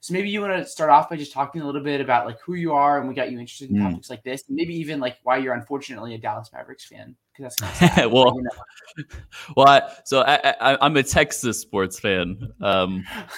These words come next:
Speaker 1: <laughs>
Speaker 2: uh, and, uh, oh, one second. I just realized this computer's about to die.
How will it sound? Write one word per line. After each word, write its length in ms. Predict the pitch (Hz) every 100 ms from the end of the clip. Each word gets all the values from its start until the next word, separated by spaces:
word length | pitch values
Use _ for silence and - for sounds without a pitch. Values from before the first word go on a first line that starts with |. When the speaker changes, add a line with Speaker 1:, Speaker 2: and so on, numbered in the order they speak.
| - 170
Speaker 1:
<laughs> 600 | 170 - _ _ - -
Speaker 2:
uh, 320 | 117 104 101 - - - - -
and, 440 | 117 110 107 107 113
uh, 360 | 110 104 98 -
oh, 100 | 113
one 220 | 110 123
second. 320 | 120 107 101
I 60 | 104
just 120 | 104
realized 220 | 110 104
this 120 | 107 -
computer's 400 | 104 110 101 92
about 180 | 95
to 60 | 95
die. 360 | 92 92 90